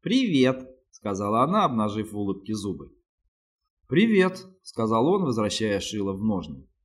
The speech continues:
«Какой миленький ножичек», — сказала она. «Спасибо! Моя мать дала мне его.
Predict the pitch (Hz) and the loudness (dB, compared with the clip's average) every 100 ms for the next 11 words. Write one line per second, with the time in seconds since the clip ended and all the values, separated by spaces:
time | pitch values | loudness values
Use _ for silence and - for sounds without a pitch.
0 | _ _ _ _ _ _ _ _ _ 131 | _ _ _ _ _ _ _ _ _ -2
1 | 135 131 127 120 117 113 113 120 160 208 | 4 6 6 6 4 2 2 4 2 0
2 | 233 254 247 - _ _ _ - 104 101 | 0 -2 -2 -12 _ _ _ -8 -4 -2
3 | 98 98 95 90 85 - _ _ _ _ | 0 0 0 -4 -6 -12 _ _ _ _
4 | _ - - 233 - 165 117 85 - _ | _ -16 -2 -2 0 2 2 -2 -14 _
5 | _ _ _ - 202 226 214 202 202 190 | _ _ _ 0 4 6 6 6 6 4
6 | 185 170 170 170 151 127 107 92 - | 6 6 6 4 4 4 2 -2 -8